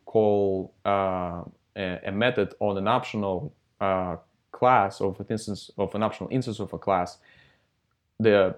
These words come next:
compiler will tell you that, "Hey, w-, this is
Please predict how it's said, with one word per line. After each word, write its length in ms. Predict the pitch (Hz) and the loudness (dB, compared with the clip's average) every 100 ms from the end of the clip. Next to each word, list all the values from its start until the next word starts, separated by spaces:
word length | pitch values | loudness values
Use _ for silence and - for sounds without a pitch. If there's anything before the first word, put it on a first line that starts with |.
| - | -4
compiler 500 | 110 139 165 143 104 | 0 6 8 8 4
will 180 | 107 113 | 2 0
tell 260 | 127 135 | 2 4
you 140 | 104 95 | 4 2
that, 200 | 95 127 | 0 2
"Hey, 340 | 131 90 - _ _ - | 0 0 -4 _ _ -8
w-, 180 | 101 - | -8 -6
this 520 | 104 127 151 - - _ - | 2 4 4 -2 -18 _ -2
is 480 | 117 98 - - | 4 4 2 -16